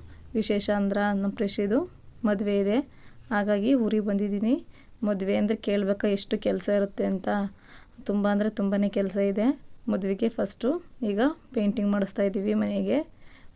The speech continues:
ಆ, ಹಾಗಾಗಿ ನಮ್ಮ ಸುರೇಶ್ ಅಣ್ಣ, ಅಣ್ಣ ಎಲ್ಲ already ಪೇಂಟಿಂಗ್ ಇಲ್ಲಿ ಮಾಡ್ತಿರ್ಬೋದು. ಇವ್ರು ನಮ್ಮ ಭಾವ ಸುರೇಶ್ ಅಣ್ಣ, ನಮ್ಮ ಅಣ್ಣ,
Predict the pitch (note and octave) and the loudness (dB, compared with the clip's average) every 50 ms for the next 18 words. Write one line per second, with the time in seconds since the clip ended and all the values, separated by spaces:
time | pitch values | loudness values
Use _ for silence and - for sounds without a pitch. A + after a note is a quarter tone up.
0 | - B3 G3+ G3+ G3 G3 G3+ G3+ G3+ G#3 G3+ G3 G#3 A#3+ C4+ C4 A#3 G#3+ - - | -6 -2 0 0 2 2 0 0 0 0 0 2 4 4 6 6 6 4 2 0
1 | G#3 G3 G3+ F#3+ - G#3 G3 G3 G#3+ B3+ D#4+ F#4 - - - - - - - - | 0 0 0 0 0 0 2 2 4 2 2 0 -2 -10 -20 -20 -20 -20 -20 -20
2 | - - A#3+ G3+ G3+ G3+ G#3 G#3 G3+ G#3 G#3 G3+ G3 F#3+ F#3+ F#3 A3 C#4 D4 - | -10 -4 -2 0 2 2 2 2 2 2 2 2 2 0 0 2 0 0 0 -2
3 | - - - A#3+ G#3 G3+ G3 G3+ G3+ G3+ G3 G3 G3 G3+ G3+ F#3+ F3+ G3+ G3 F#3+ | -8 -10 -4 -2 0 0 0 0 0 0 0 0 0 0 0 0 0 -2 -2 0
4 | F#3 F#3 F#3+ F#3 G#3+ A3 G#3 G#3 B3+ D4 - - - - - G3+ G3 G3+ G3+ G#3 | 0 0 0 2 2 0 2 2 0 0 0 -4 -10 -4 -2 0 0 2 0 0
5 | G#3+ G3+ G3+ - G3 F#3+ F#3+ - - G3 G3 G3+ G#3 G#3 G#3 G3 F#3+ F#3 F#3 | 0 -2 -2 0 0 0 0 0 0 0 0 2 2 2 2 0 0 0 0